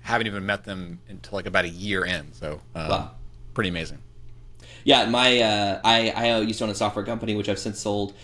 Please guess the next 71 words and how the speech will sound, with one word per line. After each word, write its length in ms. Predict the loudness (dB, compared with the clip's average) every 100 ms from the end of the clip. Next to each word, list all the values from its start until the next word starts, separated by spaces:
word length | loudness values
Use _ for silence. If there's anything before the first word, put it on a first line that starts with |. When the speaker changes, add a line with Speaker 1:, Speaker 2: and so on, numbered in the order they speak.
| -20 -2
Speaker 2:
and 160 | 0 2
my, 500 | 4 4 4 2 4
we 100 | 6
did 380 | 10 8 6 -2 -18 -10 -6
m-, 180 | -6 -8 -10 -2
have 200 | 4 4
some 140 | 4
live 260 | 2 2 2
calls, 320 | 2 2 2
but 60 | 0
my 180 | 2 2
business 300 | 0 -2 -2
partner 220 | -2 0
and 100 | -2
I, 320 | -2 -2 -6 -12 -20 -8 2
uh, 260 | 4 6 4
we 60 |
didn't 220 | 4 4 4
meet 100 | 2
in 100 | 0
person 460 | -2 0 0 -2
for, 160 | -2 -2
like, 220 | -2 -6
four 420 | -10 -6 -4 -4
years, 460 | -4 -4 -4 -6 -6
I 60 |
think 180 | -6 -6
it 80 | -4
was. 180 | -2 0
It 20 |
was, 60 | 0
like, 80 |
the 60 | 0
first 180 | 0 2
time 100 | 4
we 20 |
met 100 | 2
in 80 | 2
person. 360 | 2 2 0
It 60 | 0
was 100 | -2
like, 280 | -4 -6 -10 -18 -12 -6
it 220 | -4 0
was 20 |
like, 180 | 0 2
"Wow, 200 | 2 0
you're 120 | 0
a 20 |
lot 100 | 0
shorter 220 | 4 4
than 100 | 6
I 80 | 4
remember, 540 | 2 0 0 2 2 0
or 360 | 4 6 6
than 200 | 8 8
I 80 | 8
thought." 340 | 6 4 2
You 80 | 4
Speaker 1:
Oh, 40 | 4
Speaker 2:
know, 40 |
Speaker 1:
it's 100 | 6
always 220 | 4 4
Speaker 2:
that's, 220 | 2 0
Speaker 1:
that. 40 | 0
It's 100 | 2
always 160 | 2 6
the 60 |
Speaker 2:
it's 80 | 8
always 220 | 10 10 6
Speaker 1:
height. 280 | 2 2
Speaker 2:
height. 80 | -2